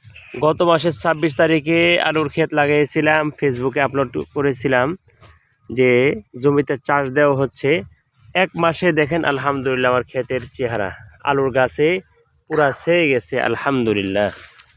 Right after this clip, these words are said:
আল্লাহ তাআলার মেহেরবানি। এবং এই দেখি বাবা, বাবা, মূলার বীজ দিয়েছিলাম, বীজ দিয়েছিলাম,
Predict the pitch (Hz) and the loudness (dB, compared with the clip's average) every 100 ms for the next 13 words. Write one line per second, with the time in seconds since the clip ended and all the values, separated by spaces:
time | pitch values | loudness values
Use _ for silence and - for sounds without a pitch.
0 | _ _ - 147 143 135 139 135 127 147 | _ _ -10 -2 -2 0 0 0 -2 -2
1 | 139 143 160 190 202 - _ _ _ _ | -2 -2 -2 -4 -8 -20 _ _ _ _
2 | _ - 156 202 160 117 _ _ - 175 | _ -2 2 4 2 -2 _ _ -6 -2
3 | 170 - _ - 170 190 202 202 196 202 | -2 -6 _ -10 -6 -2 0 0 -2 -4
4 | 202 226 _ _ _ - 151 190 208 196 | -6 -10 _ _ _ -10 0 2 2 0
5 | 208 277 _ _ _ _ - 127 190 - | -2 -10 _ _ _ _ -14 -2 -2 0
6 | 180 156 151 139 156 131 143 135 147 151 | -4 0 0 0 0 2 2 0 -2 -2
7 | 135 143 131 170 190 | -2 -4 -2 -2 -2